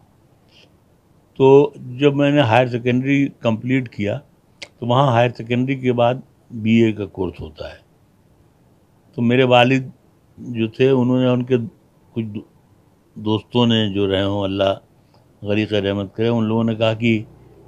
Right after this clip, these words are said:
अ, उसको, लड़के को कॉमर्स पढ़ाओ। अच्छा, कॉमर्स में मेरी कोई दिलचस्पी नहीं थी, लेकिन वालिद साहब बहुत सख्त थे, बड़ी लंबी कहानी है वो।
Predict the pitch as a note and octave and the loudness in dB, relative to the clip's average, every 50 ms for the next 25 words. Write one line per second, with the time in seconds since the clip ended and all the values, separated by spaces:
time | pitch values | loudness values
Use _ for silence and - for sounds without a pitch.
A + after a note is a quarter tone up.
0 | - - _ _ _ _ G#2+ G2+ G2+ G2+ G#2 - - - A2+ - A#2+ A2+ A2 G#2+ | -20 -20 _ _ _ _ -8 -6 -4 -4 -6 -8 -10 -14 -12 -8 -4 -2 0 0
1 | A2 G#2 B2+ B2 B2 A#2+ A#2 - - G2 G2 G#2 A2 G2+ - _ - D2+ C#2 C#2 | 0 0 0 0 0 0 -2 -2 -2 0 2 2 2 0 -2 _ -8 -8 -8 -8
2 | D2 - - _ _ _ _ _ _ _ _ _ _ _ _ _ _ _ _ _ | -8 -12 -16 _ _ _ _ _ _ _ _ _ _ _ _ _ _ _ _ _
3 | _ _ _ _ _ _ _ _ _ - A#2+ A2+ - B2 - - C3 C3 C3+ C#3 | _ _ _ _ _ _ _ _ _ -16 -10 -10 -10 -8 2 4 4 6 6 4
4 | C#3 C#3 - - B2+ B2+ C3 B2+ - - A#2 A2+ G#2 G#2 F#2+ F#2+ G#2 F#2+ - _ | 0 -2 -2 -2 0 2 2 2 2 2 2 2 2 0 -2 -4 -6 -8 -6 _
5 | A#2+ A2+ G#2+ G#2+ G#2 G2 F2+ - G2 F#2+ E2 - _ _ _ _ _ _ _ _ | -2 0 0 0 0 -2 -4 -6 -8 -8 -8 -12 _ _ _ _ _ _ _ _
6 | _ _ _ _ _ - A2 G#2+ A2+ A#2 B2 C3+ B2+ A#2+ A#2 A2 G#2+ B2+ C3 B2+ | _ _ _ _ _ -10 -6 -2 -2 -2 0 0 0 2 4 4 4 4 2 0
7 | B2+ - C3 C3 B2+ A2+ G#2+ - - _ _ _ _ _ _ _ _ _ _ _ | 0 0 2 2 2 0 -2 -10 -20 _ _ _ _ _ _ _ _ _ _ _
8 | _ _ _ _ _ _ _ _ - B1 - - _ _ _ _ _ _ _ _ | _ _ _ _ _ _ _ _ -20 -20 -20 -20 _ _ _ _ _ _ _ _
9 | _ _ _ _ _ _ _ _ - - G2 G2+ G2+ - - - A#2+ A#2 - - | _ _ _ _ _ _ _ _ -12 -8 -6 -6 -6 -8 -2 2 2 2 2 0
10 | _ - A2+ G#2+ G2 - - _ _ _ _ _ _ _ _ _ _ _ _ G#2+ | _ -6 -4 -4 -4 -6 -8 _ _ _ _ _ _ _ _ _ _ _ _ -8
11 | G#2 G#2 G2+ G2+ G2 G#2 G#2+ G#2 G2 G#2 G2 F#2+ F#2+ F#2+ G2 F#2+ F#2+ F2+ F2 F2 | -6 -6 -4 -4 -4 -4 -6 -6 -4 -2 -2 -2 -2 -4 -6 -6 -6 -8 -8 -12
12 | - | -14